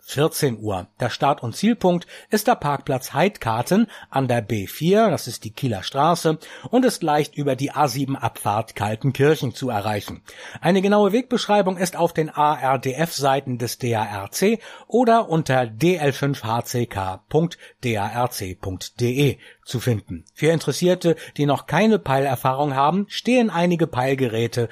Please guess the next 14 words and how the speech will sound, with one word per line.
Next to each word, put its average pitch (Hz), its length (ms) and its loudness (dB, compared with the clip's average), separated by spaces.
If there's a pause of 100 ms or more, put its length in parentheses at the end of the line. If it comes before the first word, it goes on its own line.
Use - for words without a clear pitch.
(160)
für 123 200 -2
achtzig 113 380 -4
Meter 117 420 0
zum 208 200 2
Ausleihen 110 640 -2
zur 87 240 -8
Verfügung. 127 560 -2 (840)
Alle 254 220 4
Peilsportlerinnen 175 960 0
und 120 160 -2
Peilsportler 120 720 0
sind 135 260 0
herzlich 104 460 -6
eingeladen. 113 640 0